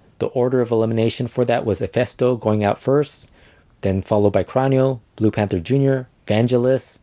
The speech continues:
Rey Bucanero, Guerrero Maya Junior, Stuka Junior, Valiente, Cancerbero, and Can-, Cancerbero got eliminated at the same time. That was then followed by For-, Forastero, Niebla Roja,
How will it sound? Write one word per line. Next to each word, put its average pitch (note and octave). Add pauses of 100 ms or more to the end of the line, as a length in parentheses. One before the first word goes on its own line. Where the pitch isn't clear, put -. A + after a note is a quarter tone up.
(580)
Rey A2
Bucanero, A2+ (200)
Guerrero G#2+
Maya A2
Junior, A#2+ (120)
Stuka -
Junior, A#2 (160)
Valiente, A2+ (800)
Cancerbero, A2
and F#2+
Can-, G2
Cancerbero A2+ (420)
got G#2+
eliminated G#2
at G2
the G2+
same G#2+
time. A2+ (200)
That G2+
was F#2+
then F#2+
followed G2+
by F2
For-, F#2
Forastero, B2+ (760)
Niebla G#2
Roja, B2+